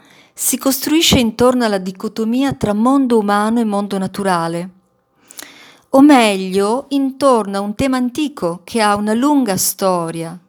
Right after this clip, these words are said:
nella filosofia ehm, nella filosofia pol-, politica europea, intorno alla distinzione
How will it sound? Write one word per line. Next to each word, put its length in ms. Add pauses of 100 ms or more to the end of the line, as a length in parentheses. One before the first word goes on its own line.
(800)
nella 880
filosofia 1200 (500)
ehm, 1600
nella 200
filosofia 540
pol-, 220
politica 600
europea, 840 (720)
intorno 920
alla 600
distinzione 1400